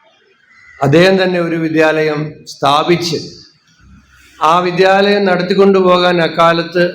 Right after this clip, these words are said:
അദ്ദേഹം അനുഭവിച്ച പ്രയാസങ്ങൾ, അദ്ദേഹത്തിൻ്റെ കരുത്ത്,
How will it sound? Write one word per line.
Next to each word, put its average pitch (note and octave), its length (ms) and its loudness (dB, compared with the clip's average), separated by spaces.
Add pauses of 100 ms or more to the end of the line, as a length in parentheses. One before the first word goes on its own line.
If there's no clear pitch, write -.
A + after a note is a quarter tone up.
അദ്ദേഹം D#3 360 0 (200)
അനുഭവിച്ച D3+ 500 0 (200)
പ്രയാസങ്ങൾ, C#3+ 760 0 (2000)
അദ്ദേഹത്തിൻ്റെ F3 800 2 (1200)
കരുത്ത്, D3+ 520 0